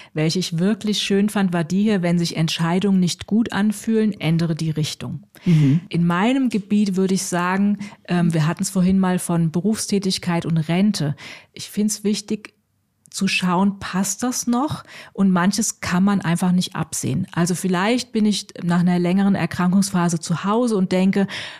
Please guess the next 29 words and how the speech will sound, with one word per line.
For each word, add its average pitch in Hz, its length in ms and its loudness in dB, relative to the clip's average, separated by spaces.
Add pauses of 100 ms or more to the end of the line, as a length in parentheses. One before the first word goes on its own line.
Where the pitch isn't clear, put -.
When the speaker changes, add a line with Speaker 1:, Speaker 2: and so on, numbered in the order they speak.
(140)
Speaker 1:
„Mensch, 208 320 2
ich - 120 -4
will 226 160 2
wieder 208 200 2
zurück, 247 400 -2
ich 208 140 -2
möchte 202 200 0
Kolleginnen 208 480 2
und 196 100 0
Kollegen 220 440 2
sehen, 202 200 2
ich 190 240 -4
möchte 185 280 0
gern 190 180 4
wieder 185 240 0
tatkräftig 208 840 -4
werden“, 202 300 2 (280)
und 180 180 4
merke 190 420 2
dann 214 460 0
in 196 160 2
der 185 160 2
Wiedereingliederung 208 720 0
zum 208 180 0
Beispiel, 185 600 0 (340)
ich - 160 -14
hab - 140 -14
mich 196 100 -4
überschätzt. - 720 -4